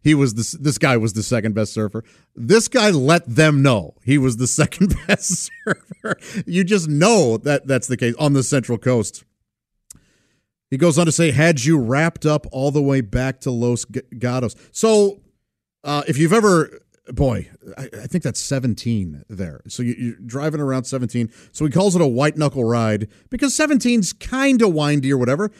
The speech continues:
It's about a half hour or so from the coast to Los,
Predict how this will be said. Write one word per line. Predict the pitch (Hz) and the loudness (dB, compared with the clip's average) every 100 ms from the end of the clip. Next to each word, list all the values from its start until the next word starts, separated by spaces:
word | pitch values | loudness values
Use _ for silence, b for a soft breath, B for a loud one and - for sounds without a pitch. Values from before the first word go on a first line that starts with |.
| b | b
It's | 233 220 | -6 -2
about | 226 | 0
a | 180 | 2
half | 156 165 170 | 2 0 0
hour | 160 165 | 0 0
or | 165 | 0
so | - 156 | 0 -2
from | 156 156 143 131 - b b b - | -2 -2 0 -2 -4 b b b -8
the | 123 | -6
coast | - 156 156 - - - _ _ _ | 0 2 0 -2 -16 -20 _ _ _
to | 151 151 151 147 151 143 - - | -6 -2 0 0 -2 -4 -10 -10
Los, | 160 156 | -6 -6